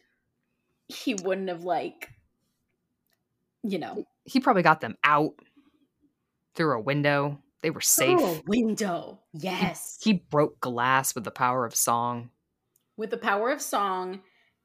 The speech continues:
Speaker 1: and his mighty, mighty fists.
Speaker 2: Yeah.
Speaker 1: <laughs>
Speaker 2: That's the class I would wanna be in, Ricky Martin's class. If you know nothing else about Glee, you just have to remember that Ricky Martin is always in the background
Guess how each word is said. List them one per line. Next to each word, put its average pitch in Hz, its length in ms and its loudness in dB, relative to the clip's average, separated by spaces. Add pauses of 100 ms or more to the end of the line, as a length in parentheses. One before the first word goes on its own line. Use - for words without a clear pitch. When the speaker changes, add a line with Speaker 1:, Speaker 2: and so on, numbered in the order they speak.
(140)
Speaker 1:
and 202 160 -2
his 196 360 -4
mighty, 185 300 -4
mighty 180 240 -8
fists. - 640 -14
Speaker 2:
Yeah. 123 300 -6 (460)
Speaker 1:
<laughs> - 580 -2
Speaker 2:
That's 185 180 2
the 180 40 -2
class 143 280 2
I 127 80 0
would 127 120 -2
wanna 117 180 -4
be 117 120 -8
in, 117 220 -8 (260)
Ricky 135 200 -4
Martin's 117 300 -4
class. 131 380 -4 (880)
If 202 160 -2
you 226 80 4
know 254 140 8
nothing 185 400 4
else 151 240 0
about 131 380 0
Glee, 123 560 -4 (300)
you 147 100 -2
just 175 180 2
have 185 220 2
to 180 80 -2
remember 135 720 0 (180)
that 120 180 -4
Ricky 160 300 2
Martin 139 460 -2
is 127 280 -6 (440)
always 117 840 4
in 143 160 -2
the 131 60 2
background - 720 0